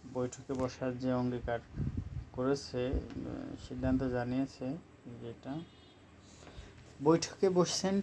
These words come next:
ট্রাম্প ও পুতিন, ঠিক আছে। ইউক্রেনকে নিজের ভূখণ্ড ছাড় দিতে হতে পারে বলে ইঙ্গিত দিয়েছে ট্রাম্প। আবার জেলেনস্কি এর বিপরীতে বলেছে, "দখলদারদের ভূখণ্ড উপহার দেব না ইউক্রেনীয়রা",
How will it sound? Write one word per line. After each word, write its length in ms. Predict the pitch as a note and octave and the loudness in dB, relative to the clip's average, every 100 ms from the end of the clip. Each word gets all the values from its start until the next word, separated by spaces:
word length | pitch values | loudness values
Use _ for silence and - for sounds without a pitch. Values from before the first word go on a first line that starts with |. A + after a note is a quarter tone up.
| - | 4
ট্রাম্প 320 | D#3+ D#3 C#3+ | 6 6 6
ও 60 | C3 - | 0 -2
পুতিন, 260 | A2 G#2+ A#2+ - | -10 -10 -10 -2
ঠিক 140 | C#3+ | 2
আছে। 320 | F3+ - D3+ C3 | 2 2 0 0
ইউক্রেনকে 1400 | C#3+ D#3 E3 F3+ F#3 A3 - - - - - C#3+ A#2 C3 - - - | 2 2 4 4 4 0 -6 -16 -20 -20 -8 -2 -2 -2 -8 -14 0
নিজের 400 | D3 D#3 E3+ D3 | 2 8 8 8
ভূখণ্ড 520 | C3+ C#3+ D#3+ E3+ E3+ | 6 4 6 6 6
ছাড় 360 | E3 - D3+ D3+ | 4 4 6 6
দিতে 260 | C3+ C#3 C#3+ | 6 4 4
হতে 300 | C3+ C3 C3+ | 4 4 2
পারে 360 | B2+ A#2 A2+ - - | 2 2 0 -4 0
বলে 220 | B2+ C3+ C3+ | 4 8 8
ইঙ্গিত 300 | C#3 C3 C3 A#2+ | 8 6 4 4
দিয়েছে 300 | C3+ C#3 D#3 | 4 6 2
ট্রাম্প। 420 | D3+ - C#3 D3+ - - - - - - | 0 4 4 4 0 -12 -20 -20 -2 8
আবার 380 | C#3 C#3 C3 | 10 10 6
জেলেনস্কি 720 | C3 C#3+ D3+ D#3+ F3+ - - G3+ F3+ | 4 6 8 8 4 0 0 6 8
এর 140 | E3 | 8
বিপরীতে 460 | D#3 D#3 D3+ C#3+ C3 | 8 6 8 8 8
বলেছে, 460 | A#2 A2+ A#2 - E3 G3 - - - | 6 4 2 2 0 0 -6 -16 0
"দখলদারদের 760 | B2+ C#3 - F3+ F#3 F#3+ F3 F3+ | 6 8 10 10 12 12 10 6
ভূখণ্ড 520 | C#3+ C3+ - D#3 D#3+ | 6 2 2 2 6
উপহার 760 | E3+ D3+ C#3+ - D#3+ E3 E3+ C#3+ | 6 6 4 2 4 8 8 8
দেব 180 | C#3 B2+ B2 | 6 8 6
না 160 | A#2+ B2+ - - - - - D3 | 4 0 -6 -20 -18 0 2 4
ইউক্রেনীয়রা", 760 | C#3+ B2+ C3 B2 A#2+ - | 4 4 0 0 -2 -4